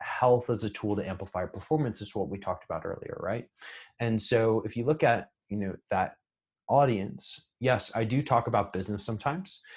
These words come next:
Yes, I do talk about productivity and all those interesting things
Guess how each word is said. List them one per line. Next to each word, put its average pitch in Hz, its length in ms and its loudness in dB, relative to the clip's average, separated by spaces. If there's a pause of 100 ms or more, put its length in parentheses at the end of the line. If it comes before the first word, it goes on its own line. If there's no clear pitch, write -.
(220)
Yes, 113 360 2
I 113 100 2
do 107 200 0
talk 113 300 2
about 107 260 2
productivity 107 800 -2
and 101 120 -2
all 95 140 -2
those 95 360 -4 (460)
interesting 104 540 -4
things 127 340 -8